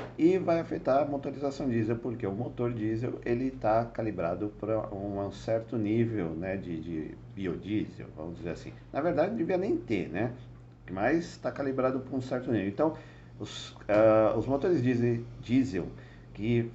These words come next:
forem sendo alimentados com esse excesso de biodiesel, com certeza futuramente vão apresentar problemas, beleza? Então pense nisso antes de adquirir aí ca-, caminhonetes, qualquer veículo diesel,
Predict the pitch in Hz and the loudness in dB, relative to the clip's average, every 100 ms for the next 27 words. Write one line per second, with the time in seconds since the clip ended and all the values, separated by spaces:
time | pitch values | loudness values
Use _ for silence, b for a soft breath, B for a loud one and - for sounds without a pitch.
0 | - 113 117 113 - - - - - - | -4 2 4 4 0 -8 -20 -20 -14 -6
1 | 101 101 98 - 101 101 92 87 87 - | -2 -2 -2 -2 -2 -2 -2 -4 -6 -12
2 | - 147 165 - - - 95 90 104 87 | -6 -6 -6 -10 -18 -12 -12 -6 -6 -2
3 | - 107 - 92 92 107 120 135 147 - | 0 0 -2 -6 -2 0 2 2 0 -2
4 | 190 196 120 117 113 120 120 - - - | -2 -2 -4 -2 0 -2 -4 -4 -4 0
5 | 123 101 104 110 - - 101 104 104 101 | 0 2 0 -2 -10 -6 0 0 0 -4
6 | 98 95 92 - 87 73 - - 82 135 | -4 -4 -6 -6 -6 -8 -8 -6 4 4
7 | 107 - - 123 143 - 120 127 107 113 | 4 0 0 0 -2 -2 -2 0 0 0
8 | - 107 107 95 95 95 107 B B B | 0 -2 -2 -4 -4 -2 -2 B B B
9 | B - 90 87 - - 92 - 92 82 | B -6 -6 -6 -10 -10 -10 -8 -6 -4
10 | 80 98 107 - 85 98 92 92 85 82 | -2 -2 -4 -6 -8 -6 -4 -4 -4 -6
11 | 82 113 131 120 | 0 2 2 -2